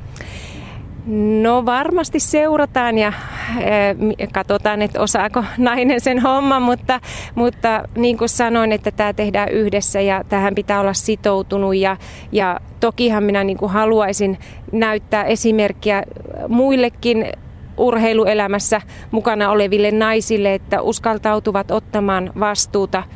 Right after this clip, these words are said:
isoistakin tapahtumista, koska ihan työelämässäkin meillä naisia on johtaja, ää, tehtävissä ja hyvin menestyneinä, niin miksi ei sit urheilujohtamisessa nainen, eh, tule miehen rinnalla tasapuolisesti siinä? En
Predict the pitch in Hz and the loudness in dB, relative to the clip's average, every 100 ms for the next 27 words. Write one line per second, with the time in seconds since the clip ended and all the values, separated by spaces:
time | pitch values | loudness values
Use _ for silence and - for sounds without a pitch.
0 | - 226 247 226 - 214 208 214 202 202 | -2 0 2 0 0 -2 0 0 -2 -2
1 | 208 208 - 214 220 - 247 254 247 302 | -2 -4 -4 -6 -4 -2 0 0 0 0
2 | 277 262 233 202 - 208 202 - - - | 2 4 2 0 -2 -2 -2 -4 -14 0
3 | 214 202 208 208 214 214 196 202 196 190 | 2 2 2 2 2 2 2 2 2 0
4 | 202 196 196 - - - - 196 185 180 | 0 0 -2 -12 -16 -16 -2 0 2 0
5 | 185 - 220 208 - 190 196 - 196 190 | -2 0 0 0 0 0 0 0 2 2
6 | 185 214 214 214 196 190 190 - 208 190 | 2 2 2 2 2 2 2 0 2 2
7 | 190 190 190 196 226 226 - 208 202 220 | 2 2 0 0 0 0 0 2 2 -2
8 | 214 214 208 202 185 175 180 196 185 185 | 0 0 2 2 2 0 0 -2 -4 -2
9 | 185 202 190 190 190 196 - - - - | -2 -2 0 2 0 -2 -8 -18 -18 -14
10 | - - - - - 220 - - - 262 | -12 -10 -10 -10 -8 -8 -8 -16 -2 2
11 | 262 262 262 254 226 240 220 196 196 185 | 4 4 4 4 2 2 2 2 2 -2
12 | - 214 214 180 196 185 202 190 190 196 | -2 0 0 2 0 2 0 -2 -2 -2
13 | 208 185 202 - - - - 90 240 | 0 0 -2 -8 -16 -10 -2 2 2